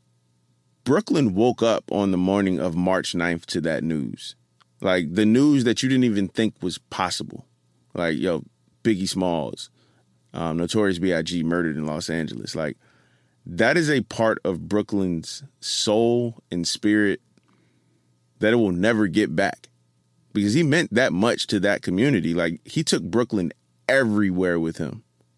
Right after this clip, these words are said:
everywhere with him. And so that community, that day of the funeral procession,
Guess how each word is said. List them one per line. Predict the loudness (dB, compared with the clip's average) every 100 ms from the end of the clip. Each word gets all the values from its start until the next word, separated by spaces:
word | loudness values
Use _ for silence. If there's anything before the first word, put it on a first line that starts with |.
| _ _ _
everywhere | 0 2 4 4 4 2 0
with | -4
him. | -4 -6 -8 -18 -20 -20 _
And | 0 2
so | 2 2 4 2 0 -6 _ _ _ _ _ _ -2
that | 0 2
community, | 2 4 4 4 2
that | 4 2 2
day | 2 2
of | 2
the | 0
funeral | 0 0 2 0
procession, | -2 0 0 0 -2 -6